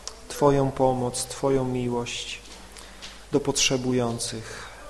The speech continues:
Prosimy, błogosław, Panie, tę pracę. Błogosław naszych gości,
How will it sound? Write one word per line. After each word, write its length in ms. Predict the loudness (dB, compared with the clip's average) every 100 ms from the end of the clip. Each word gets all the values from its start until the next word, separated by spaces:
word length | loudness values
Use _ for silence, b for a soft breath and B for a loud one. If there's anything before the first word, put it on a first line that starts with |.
| -4
Prosimy, 600 | 0 0 2 2 0 -2 -6 -12 -16 -18 -4 -2 0 4
błogosław, 680 | 6 6 4 2 -4 -6
Panie, 300 | -4 -4 -4
tę 220 | -4 -6 -6
pracę. 500 | 0 0 0 -6 -8 -10 -14 -18 -18 -18 B B B B B B B B
Błogosław 840 | -2 2 2 2 2 0 0 0 2 B B B B B B B
naszych 340 | -2 2 2 4
gości, 720 | 4 4 2 0 -2 -4 -6